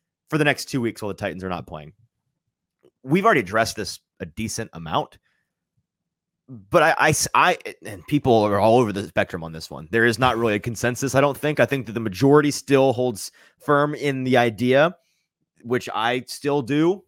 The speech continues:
Mike Vrabel was not the one making personnel decisions for the vast majority, if not all, of John Robinson's tenure with the Tennessee Titans. That he was, he was the head coach. John Robinson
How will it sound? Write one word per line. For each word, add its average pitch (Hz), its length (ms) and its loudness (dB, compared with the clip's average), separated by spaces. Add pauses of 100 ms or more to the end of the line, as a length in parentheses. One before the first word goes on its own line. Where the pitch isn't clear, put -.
Mike 131 260 0
Vrabel 135 520 -2 (840)
was 151 280 2
not 160 200 0
the 151 80 0
one 139 200 0
making 127 300 -4
personnel 107 360 -4
decisions 90 600 -10 (220)
for 117 180 -4
the 92 160 -4
vast 127 400 2
majority, 117 500 -4
if 113 160 -6
not 139 300 0
all, 139 300 4
of 113 100 -8
John 113 240 -2
Robinson's 95 580 -6
tenure 87 400 -14 (280)
with 92 160 -10
the - 80 -20
Tennessee 85 320 -14
Titans. - 420 -18 (220)
That - 180 -2
he 107 140 -8
was, 107 180 -10
he - 160 -14
was 117 160 -8
the 123 100 -4
head 120 200 -4
coach. - 320 -12
John 101 160 -6
Robinson 101 420 -8